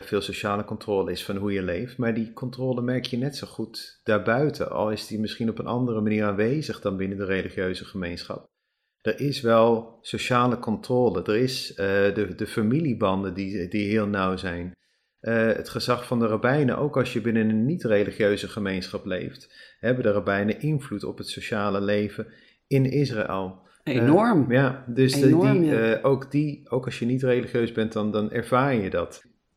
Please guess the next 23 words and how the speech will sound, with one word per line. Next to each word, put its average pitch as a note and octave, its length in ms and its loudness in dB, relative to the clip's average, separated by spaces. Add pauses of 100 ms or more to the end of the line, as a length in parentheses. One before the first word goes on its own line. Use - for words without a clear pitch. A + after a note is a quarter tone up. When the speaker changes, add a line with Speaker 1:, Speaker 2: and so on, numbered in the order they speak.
Speaker 1:
Het - 140 -12 (140)
levert C3+ 420 2
juist B2+ 320 2
een A#2+ 100 0
enorme A#2+ 380 2
spanning C3+ 460 -2
op. F#2 140 -6 (140)
De, G#2 160 4
de G2+ 120 -2
grootste D3 440 -2
strijd A2+ 360 -2
in G2+ 100 0
Israël G2+ 420 0
zien B2 300 -2
we G#2+ 80 -2
vaak G#2 360 -4
als - 240 -4
tussen - 280 -4
Arabier G#2+ 680 -2 (280)
en, G2+ 360 -2
en G2+ 180 -4
Joodse G#2+ 360 4
Israëli's. G2 960 -2